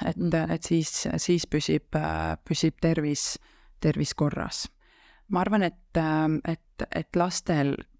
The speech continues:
Speaker 1: kui me räägime väikestest lastest ja, ja imikutest, äh, on ka vaja seda loomset, äh, loomset toitainet, mitte ainult raua pärast, ähm,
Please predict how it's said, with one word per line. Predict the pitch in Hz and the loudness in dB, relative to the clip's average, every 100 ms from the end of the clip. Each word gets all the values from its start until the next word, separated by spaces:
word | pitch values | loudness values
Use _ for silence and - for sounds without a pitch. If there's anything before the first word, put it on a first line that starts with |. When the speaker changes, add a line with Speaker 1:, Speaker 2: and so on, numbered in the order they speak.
| - _ - | -20 _ 0
Speaker 1:
kui | 156 | 2
me | |
räägime | 151 151 156 | 2 4 4
väikestest | 151 160 156 - - | 4 2 -2 -4 -4
lastest | 151 - 151 - - | -4 -2 -4 -4 -2
ja, | 147 139 139 | 0 0 0
ja | 156 | 4
imikutest, | 156 165 - - - - - - - | 6 4 2 -4 -4 -4 -4 -6 -6
äh, | - - - - - - - - | -4 -4 -6 -8 -14 -20 -8 2
on | 165 160 | 4 4
ka | 147 | 2
vaja | 143 143 139 139 | 2 2 2 0
seda | - 143 143 | -2 -2 2
loomset, | 147 156 156 - 147 _ - | 2 4 2 0 -4 _ -2
äh, | 143 143 139 151 147 - | 0 0 0 0 0 0
loomset | 156 156 156 - - | 2 2 2 -2 0
toitainet, | 151 151 - 147 143 - | 0 0 0 0 2 0
mitte | 147 156 | 0 2
ainult | 151 151 - | 2 2 0
raua | 151 156 147 | 0 0 0
pärast, | 143 147 147 - - - | 0 -2 -4 -6 -8 -2
ähm, | 151 143 139 135 - - | 0 2 0 0 -2 -2